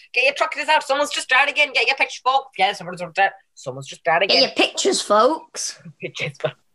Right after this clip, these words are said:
Speaker 1: aye. Get your picture taken. Someone just died. Oh, yes. Uh.
Speaker 2: Ooh, they're a seller. They won't be out for long.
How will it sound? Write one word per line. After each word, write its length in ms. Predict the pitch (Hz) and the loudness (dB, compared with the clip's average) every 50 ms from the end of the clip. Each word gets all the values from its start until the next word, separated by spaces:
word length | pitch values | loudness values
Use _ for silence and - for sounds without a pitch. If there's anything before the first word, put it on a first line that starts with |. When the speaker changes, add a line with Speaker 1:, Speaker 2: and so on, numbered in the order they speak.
| _ _ _ _ _ - 220 190 190 185 - - - - | _ _ _ _ _ -2 -2 -2 -2 -4 -10 -14 -8 -2
Speaker 1:
aye. 440 | - 180 180 175 180 185 185 180 - _ _ _ _ _ - _ | 0 2 2 2 2 0 -2 -4 -8 _ _ _ _ _ -8 _
Get 100 | - 370 | 2 2
your 100 | 370 - | 2 2
picture 240 | - 508 523 - 494 508 480 523 523 480 | 2 0 0 2 2 2 4 4 2 2
taken. 80 | 480 480 453 440 427 | 0 0 -2 -2 0
Someone 220 | 453 453 392 403 403 392 | 0 0 2 0 2 0
just 180 | 466 466 - | 0 -2 0
died. 320 | - 330 349 403 403 494 466 370 | 2 2 4 4 4 4 2 2
Oh, 200 | 370 - 466 381 | 2 2 2 4
yes. 360 | 339 349 392 381 - - - _ _ _ _ _ _ _ _ _ _ _ _ _ _ _ _ _ - | 4 2 2 0 -2 -8 -20 _ _ _ _ _ _ _ _ _ _ _ _ _ _ _ _ _ -4
Uh. 280 | 240 254 262 233 214 - | -2 2 2 4 4 6
Speaker 2:
Ooh, 200 | 370 440 494 508 480 | 6 6 6 6 6
they're 180 | 466 440 415 - | 6 4 2 0
a 40 | |
seller. 360 | - - 381 415 415 359 320 285 | 0 0 0 2 4 2 2 4
They 140 | 294 294 | 4 4
won't 280 | 294 320 349 440 453 370 | 4 4 4 2 0 -2
be 60 | 381 392 | 0 0
out 200 | 427 403 - - | 0 0 -2 -2
for 80 | 415 | 0
long. 480 | 415 415 440 427 392 381 453 453 392 | 2 2 4 4 2 2 0 -2 -2